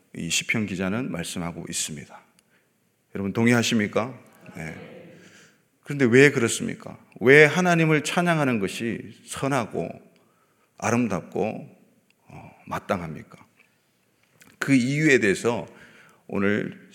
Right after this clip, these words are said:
시편 백사십칠 편 기자는, 아, 그렇게 이야기하고 있습니다. 우리 이 절 한번 보시겠습니다. 시작. "여호와께서 예루살렘을 세우시며 이스라엘의 흩어진 자들을 모으시며." 아멘.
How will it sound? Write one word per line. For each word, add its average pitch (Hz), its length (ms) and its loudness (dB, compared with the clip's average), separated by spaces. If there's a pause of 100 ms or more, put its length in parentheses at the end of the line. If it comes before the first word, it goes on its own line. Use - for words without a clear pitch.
시편 - 440 -4
백사십칠 104 640 -4
편 123 200 0
기자는, 95 600 -2 (420)
아, - 240 -14
그렇게 87 640 -4
이야기하고 95 500 -6
있습니다. - 520 -14 (720)
우리 101 160 -2
이 131 120 2
절 131 200 8
한번 95 220 2
보시겠습니다. 87 600 -6
시작. 90 520 0 (340)
"여호와께서 151 1040 10
예루살렘을 160 720 10
세우시며 151 880 6
이스라엘의 147 880 10
흩어진 165 560 4
자들을 131 500 6
모으시며." 85 1300 2
아멘. 92 480 -10